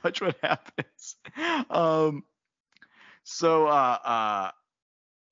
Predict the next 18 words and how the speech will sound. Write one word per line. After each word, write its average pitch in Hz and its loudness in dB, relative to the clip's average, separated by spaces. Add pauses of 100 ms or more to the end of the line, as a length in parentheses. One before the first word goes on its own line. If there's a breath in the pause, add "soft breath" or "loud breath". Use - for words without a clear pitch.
after 185 0
this 165 -2
scene 135 -2
is 110 -8
done, 107 -2
oh 185 4
yeah, 165 4
also 135 0
after 127 0
Albert 131 -2
kills 135 -2
the 120 -10
guy, 107 0
he 117 -8
goes 123 -4
into 113 -8
shock. - -10
<laughs> - -6